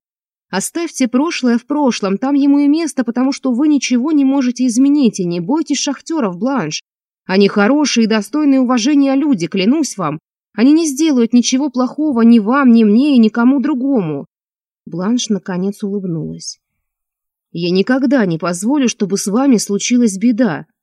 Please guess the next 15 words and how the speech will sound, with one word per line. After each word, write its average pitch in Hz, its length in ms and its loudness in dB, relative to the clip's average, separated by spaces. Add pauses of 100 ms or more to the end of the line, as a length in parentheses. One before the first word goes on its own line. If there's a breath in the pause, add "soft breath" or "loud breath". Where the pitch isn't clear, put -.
(260)
добавил 185 600 -4
он 170 140 -6
серьёзно. 165 720 -6 (520)
Их 185 180 -2
взгляды 190 420 -4
встретились, 220 640 -2
и 214 60 -4
Бланш 226 380 -2
шепнула 247 560 0
на 226 180 2
одном 214 320 2
дыхании: 165 720 -6 (340)
«Я 196 240 -2
верю 214 480 -2
вам». 147 280 -16